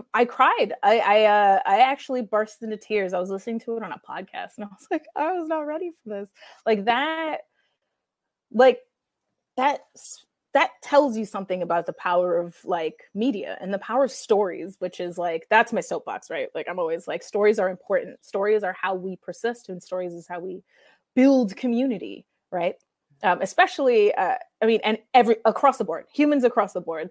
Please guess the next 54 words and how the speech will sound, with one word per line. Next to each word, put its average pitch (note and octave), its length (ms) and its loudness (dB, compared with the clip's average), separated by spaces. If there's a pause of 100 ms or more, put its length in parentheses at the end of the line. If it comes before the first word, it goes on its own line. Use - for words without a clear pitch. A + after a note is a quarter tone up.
(140)
let F#3 80 -6
me F3 80 -4
be - 100 -12
clear. - 300 -12 (240)
But A#3 100 4
also B3+ 280 2
there A3 180 2
is G3+ 100 -6
something G3+ 260 -6
to F#3+ 60 -8
be F3+ 140 -8
said - 200 -8
about, E3+ 360 -8
like, E3+ 200 -10
people E3+ 440 -8
of F#3+ 200 -10
the G3+ 60 -14
diaspora - 640 -14
as - 100 -18
well, F#3+ 220 -2
because F#3 320 -14
the F3+ 100 -12
only - 180 -12
thing - 200 -20
they - 100 -20
couldn't - 240 -20
take - 220 -16
from A#2 160 -20
us - 240 -20
were F#3 100 -12
the F3+ 80 -16
stories - 320 -14
that - 120 -16
we - 80 -20
told - 280 -12
each - 160 -18
other, - 220 -20 (400)
right? F#3+ 180 -4 (260)
And G3 140 -8
so, F#3 180 0
like, F3 280 -4
the G3 80 -4
power A3 340 2
of G3 80 -4
story F#3+ 440 -4
is, E3+ 280 -12
is F3 180 -10
so G#3 460 -2
fundamental F3+ 840 -6 (540)
to - 260 -2
us - 480 -8 (340)
as F3 220 -2
a E3 80 -8
species. F#3 720 -10